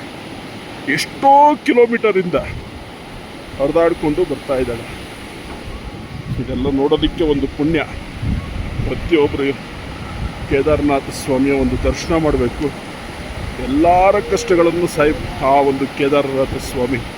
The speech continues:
ಪರಿಹಾರ ಮಾಡ್ತಾನೆ. ನನ್ನಲ್ಲೂ, ನನ್ನ ಜೀವನದಲ್ಲೂ ಬಹಳ, ಬಹಳ, ಬಹಳಷ್ಟು ಬದಲಾವಣೆ, ಬಹಳಷ್ಟು ಬದಲಾವಣೆ ಆಗಿದೆ.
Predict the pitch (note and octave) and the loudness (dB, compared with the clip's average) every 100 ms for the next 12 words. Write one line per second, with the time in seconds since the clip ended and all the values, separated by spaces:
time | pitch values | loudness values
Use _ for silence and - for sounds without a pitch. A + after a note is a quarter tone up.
0 | - - - - - C3 C3 C#3 C3 C3 | -10 -10 -10 -10 -8 -2 2 2 2 2
1 | C3 C#3+ - C#3+ C#3+ D3 - - - - | 2 2 2 4 2 2 -2 -2 -4 -6
2 | - - - - - - C3 D#3+ E3+ F3 | -6 -4 -2 0 0 0 2 2 4 4
3 | F3 F3+ - - C3+ B2+ D#3 C#3+ D#3 D#3+ | 6 6 4 2 2 4 2 4 2 2
4 | D#3 D3+ D3+ E3 E3 - - - - - | 2 2 4 4 2 -2 -6 -6 -8 -6
5 | - - - - - E3 G3+ G#3 G3 F3 | -6 -6 -6 -4 -2 2 4 4 2 0
6 | E3 F#3+ F3+ - - F3 D#3+ - - - | 4 4 4 0 2 2 2 -2 -8 2
7 | A3+ F#3+ D#3+ D#3+ D#3+ D3+ C#3 B2+ - - | 4 4 2 2 4 4 2 -2 -6 -12
8 | - - - - - - - - - C#3 | -12 -12 -14 -12 -12 -12 -12 -10 -8 -2
9 | F3 E3+ - F3+ D3 C#3 C3+ C3 B2 A#2+ | 0 0 0 0 2 0 0 0 0 -2
10 | A#2 | -4